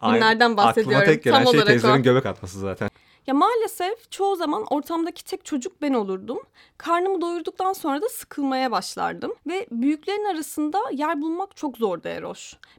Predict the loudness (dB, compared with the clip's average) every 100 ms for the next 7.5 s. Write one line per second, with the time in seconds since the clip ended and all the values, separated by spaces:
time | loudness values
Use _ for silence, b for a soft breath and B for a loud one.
0 | -2 2 2 0 -6 -4 -2 -2 -2 -2
1 | -2 -2 -2 -4 _ -4 -2 -2 -2 -2
2 | -2 -2 -2 -4 -4 -6 -8 -10 -12 -8
3 | -2 0 0 0 -2 -4 -4 -8 -4 0
4 | 2 0 0 -2 -4 -6 -4 -2 -4 -6
5 | -8 -6 -10 -8 -10 -10 -10 -6 -6 -6
6 | -6 -6 -6 -4 -2 -2 -4 -8 -8 -6
7 | -8 -4 0 2